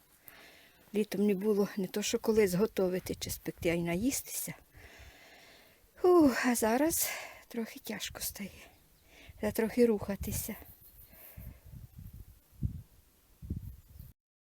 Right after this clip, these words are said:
Так, я вже дровцями запаслася. Оце в мене коло котла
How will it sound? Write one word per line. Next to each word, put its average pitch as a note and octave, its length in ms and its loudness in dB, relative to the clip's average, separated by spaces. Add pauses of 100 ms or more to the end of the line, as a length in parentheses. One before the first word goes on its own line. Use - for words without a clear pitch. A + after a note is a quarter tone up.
(460)
Так, - 280 -16
я G3+ 180 0
вже F#3 180 -2
дровцями F#3 560 -2
запаслася. F#3 760 -6 (960)
Оце F#3+ 160 -4
в F3 40 0
мене F3 240 -2
коло E3 280 -4
котла E3+ 460 -2